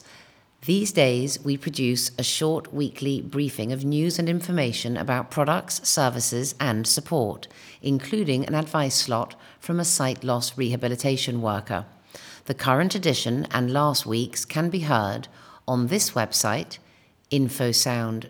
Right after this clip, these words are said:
dot org dot U K, on any phone by calling oh three thousand, triple one,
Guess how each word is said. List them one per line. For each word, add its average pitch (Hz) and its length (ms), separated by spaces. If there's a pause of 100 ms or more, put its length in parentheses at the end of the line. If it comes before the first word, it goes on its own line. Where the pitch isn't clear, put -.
dot 107 380
org 113 500
dot - 320
U 123 180
K, 139 500 (640)
on 135 280
any 202 240
phone 127 680
by 120 200
calling 120 680 (500)
oh 160 360
three 190 560
thousand, 113 800 (540)
triple 202 540
one, 120 520